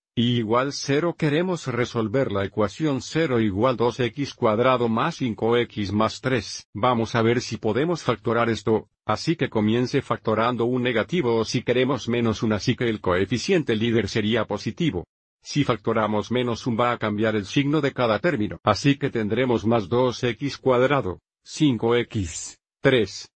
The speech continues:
lo que pienso factorará en dos binomiales donde los primeros términos deben ser de los factores de dos X cuadrado que sería dos X,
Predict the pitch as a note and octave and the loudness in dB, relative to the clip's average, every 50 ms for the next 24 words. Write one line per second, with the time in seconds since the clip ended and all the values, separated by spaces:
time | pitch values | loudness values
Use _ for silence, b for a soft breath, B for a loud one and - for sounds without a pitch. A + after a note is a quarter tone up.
0 | _ _ _ _ _ _ _ _ A2+ A2+ A#2+ A2+ - B2+ A#2 G2+ A2+ C3+ D#3+ F3+ | _ _ _ _ _ _ _ _ -4 -2 -2 0 0 0 -2 0 0 0 0 0
1 | F#3+ F#3 - F3 D3 - C#3+ C#3+ - - A#2+ A2+ G#2+ G2+ G#2+ B2 C3+ C3+ C3 A#2+ | 0 0 -2 -2 0 0 -2 -2 -2 0 0 0 2 0 0 0 0 0 0 0
2 | A2+ G2+ A2+ A2+ G2+ F#2 G2 A2+ A#2+ A#2 A2+ G#2+ A2 A#2 A#2+ B2+ C3 B2+ B2+ A#2+ | 0 0 -2 -2 -2 -4 -4 -4 -2 0 0 2 2 2 2 2 0 0 0 0
3 | G#2 A2+ A2+ A2+ G#2 A2 G2+ G2+ G2+ - - - A2+ G#2+ G#2+ B2 D#3+ F#3 F3 D#3+ | 2 2 2 2 2 2 2 2 0 -2 -2 -2 0 0 2 2 0 0 -2 -2
4 | - - D#3 D#3 D#3 D#3 D#3 C#3+ C3+ B2 A2 - B2+ A#2+ A#2+ A2+ G#2+ - D#3+ E3 | -2 0 0 2 2 4 4 4 4 2 2 2 0 2 2 0 2 2 2 2
5 | D#3 C#3 C3 B2 A2+ A2+ A2+ - - - D3+ - - - A2+ G#2 F2 - - - | 2 2 2 2 2 2 0 0 -2 -4 -4 -2 0 0 0 0 -2 -4 -10 -16
6 | - - - - G2 G#2+ A2+ G#2+ F2 A#2 A2+ A2+ A2 - - A#2+ A#2 - C#3+ C#3 | -18 -18 -16 -8 -2 0 0 2 2 2 0 0 0 -2 -2 -2 -2 -2 -4 -6
7 | B2+ - - B2 A2+ G#2+ G#2+ B2 C3 C3 B2 A#2 A#2 G#2+ - A#2+ A2+ - - A#2+ | -6 -4 0 0 2 2 4 4 4 4 4 2 0 0 2 0 0 2 0 0
8 | A2+ A2+ B2 B2+ A#2 G#2 F2+ - A#2 A#2 A2+ - C#3+ C3+ - - G#2+ F#2+ - - | 2 2 2 2 2 0 0 0 0 2 2 2 0 0 -2 -4 -6 -6 -6 -8
9 | - - | -10 -12